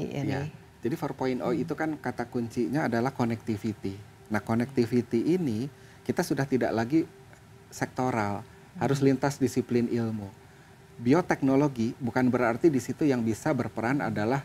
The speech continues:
Speaker 2: teman-teman di sains, farmasi, biologi, kimia, bukan hanya itu. Harus connect juga ke teman-teman I T,
Speaker 1: Iya.
Speaker 2: kemudian ke teman-teman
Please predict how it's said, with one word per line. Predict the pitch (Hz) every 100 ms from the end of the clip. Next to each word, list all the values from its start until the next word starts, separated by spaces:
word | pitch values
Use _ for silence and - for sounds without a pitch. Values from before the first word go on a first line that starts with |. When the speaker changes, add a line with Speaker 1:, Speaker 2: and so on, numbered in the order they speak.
| - -
Speaker 2:
teman-teman | 113 110 107 107
di | 107 104
sains, | 117 120 113 98 - - - - - - -
farmasi, | 95 101 107 - 113
biologi, | 107 104 101 113 107 107 104 -
kimia, | 117 110 113 117 - - - - - - -
bukan | 131 127 135
hanya | 131 127
itu. | 131 143 - 104 - - - -
Harus | - 123 160
connect | - 143 143 143 -
juga | 160 135 110
ke | 127
teman-teman | 123 120 113 120 131 127
I | 110 113 110
T, | 123 107 98 -
Speaker 1:
Iya. | 147 131 - -
Speaker 2:
kemudian | 113 113 113 131 143
ke | 117
teman-teman | 117 117 113 120 117 135